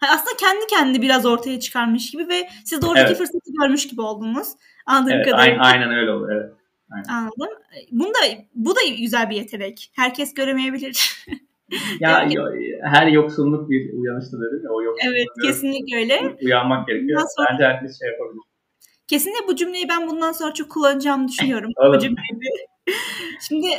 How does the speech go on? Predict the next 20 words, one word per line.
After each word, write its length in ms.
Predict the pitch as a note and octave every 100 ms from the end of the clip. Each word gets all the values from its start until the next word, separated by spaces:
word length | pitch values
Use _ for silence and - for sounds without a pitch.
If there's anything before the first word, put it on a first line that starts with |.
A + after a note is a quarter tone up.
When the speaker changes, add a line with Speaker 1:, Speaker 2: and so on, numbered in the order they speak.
| -
Speaker 1:
Ernado 840 | C4+ C#4 D#4 G4 G#4+ C5 C#5 C#4
dediğiniz 280 | C#4+ C#4+ G4 A4
gibi 80 | -
çok, 380 | F#4 - G#3+
e, 80 | C4
hızlı 340 | B3 C4+ C4 F4
bir 140 | A3
büyüme 260 | A#3+ A#3 A#3
gösterdi 380 | A#3 C4 C#4
ve 60 | F4+
yakın 360 | F4 E4 E4+ D4+
bir 60 |
zamanda 380 | C#4 C4+ C#4 E4+
iki 160 | D#4+ D#4
yüz 120 | C#4+
elli 180 | D4+ D#4
bin 140 | C#4
dolarlık 400 | C4 C4+ F#4 G#4
yatırım 340 | E4+ D#4 C4
aldı. 320 | G#3+ G3 G#3